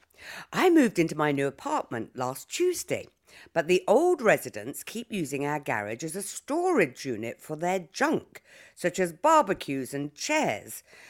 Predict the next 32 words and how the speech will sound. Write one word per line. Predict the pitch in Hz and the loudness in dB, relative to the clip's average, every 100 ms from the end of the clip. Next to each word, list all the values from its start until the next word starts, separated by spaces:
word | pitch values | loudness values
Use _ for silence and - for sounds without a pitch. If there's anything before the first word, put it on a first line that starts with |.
| - - - - | -20 -20 -6 2
I | 226 330 | 4 4
want | 233 139 - | 2 0 -2
to | 143 | -8
use | 123 107 135 | -6 -6 -8
it | - | -6
to | 202 | -4
watch | 180 143 - - | 0 0 -2 -10
football, | - 285 320 - 143 123 87 85 - _ _ | -8 0 0 0 -4 -2 -4 -12 -20 _ _
but | 165 | -4
it's | 196 - | -4 -6
too | - 285 294 | 2 4 4
full | - 214 151 | 4 4 2
of | 160 | -2
their | 175 175 | 0 0
junk. | 170 208 113 - - - - - - | 2 2 2 -6 -20 -18 -16 -2 6
I | 254 | 6
gave | 311 370 262 | 8 6 6
them | 202 | 2
an | 156 | 4
ultimatum | 131 - 190 294 - 151 | 0 0 0 0 0 -4
to | 127 | -2
remove | 160 165 202 311 180 | -2 0 0 0 2
their | 131 | 0
belongings | 123 113 107 135 160 - - | 0 -4 -4 -4 -6 -6 -2
or | 156 160 165 123 | 2 2 0 -2
I | 113 | -6
would | 123 - | -8 -8
sell | - 277 | 2 2
it, | 131 - - | 2 -2 -6
and | 139 143 | -4 0
they | 151 | -2
simply | - 214 214 233 226 | -2 -4 -2 0 0